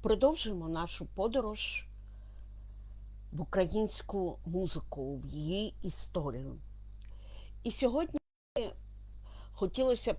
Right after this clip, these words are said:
прого-, поговорити про славетного сина Сваляви Євгена Вікторовича Станковича.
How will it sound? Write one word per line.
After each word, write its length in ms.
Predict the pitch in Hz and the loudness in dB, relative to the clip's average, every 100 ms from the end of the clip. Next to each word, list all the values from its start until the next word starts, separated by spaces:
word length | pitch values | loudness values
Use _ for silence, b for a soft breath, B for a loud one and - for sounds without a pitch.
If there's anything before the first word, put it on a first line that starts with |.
| - | 2
прого-, 320 | 208 180 202 - - | 2 2 -2 -6 -4
поговорити 760 | - 196 196 175 202 233 247 220 | 4 4 6 4 6 4 4 0
про 540 | - 185 175 170 160 - - - B B B B B B B B | 2 4 6 6 4 0 -10 -10 B B B B B B B B
славетного 760 | - 220 208 277 285 262 202 208 | 6 10 12 12 12 8 6 2
сина 680 | - - 226 226 196 170 147 - - - - - | 0 6 8 8 6 4 0 -8 -10 -10 -10 -8
Сваляви 840 | - - 175 170 180 214 254 262 - - - - - - b b b b b b b b b b b b b - - - - | -6 2 4 8 10 10 8 4 2 -10 -10 -10 -12 -12 b b b b b b b b b b b b b -10 -10 -12 -10
Євгена 580 | - 175 175 196 208 233 | 0 2 4 6 6 6
Вікторовича 840 | 196 165 - 196 180 180 - 180 160 - - - | 2 0 2 2 4 2 0 0 -2 -6 -10 -10
Станковича. 1000 | - - 180 170 - 175 131 123 - | -10 -2 2 2 2 0 0 -2 -6